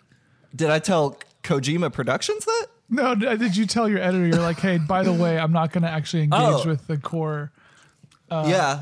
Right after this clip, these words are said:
Speaker 1: they're, they're used to my shenanigans over there. But, um,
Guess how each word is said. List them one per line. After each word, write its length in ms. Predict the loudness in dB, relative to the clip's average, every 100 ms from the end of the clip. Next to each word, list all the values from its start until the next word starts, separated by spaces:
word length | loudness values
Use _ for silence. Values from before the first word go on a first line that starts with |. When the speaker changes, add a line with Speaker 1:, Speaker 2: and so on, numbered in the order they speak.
| -4
Speaker 1:
they're, 320 | 0 2 2
they're 200 | 2 0 0 0
used 220 | -2 -2
to 80 | 0
my 240 | 2 2
shenanigans 680 | 0 0 -2 -2 -2 -2 0
over 220 | 0 0 0
there. 240 | 0 0
But, 380 | 0 0 2 2
um, 280 | 2 2